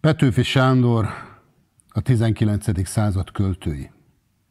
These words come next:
Ne fogjon senki könnyelműen a húrok pengetéséhez,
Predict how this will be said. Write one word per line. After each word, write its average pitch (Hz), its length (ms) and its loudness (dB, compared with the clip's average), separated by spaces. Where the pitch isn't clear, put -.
Ne 185 200 4
fogjon 147 500 4
senki 143 440 2
könnyelműen 127 800 4
a 117 100 2
húrok 117 420 2
pengetéséhez, 110 1040 0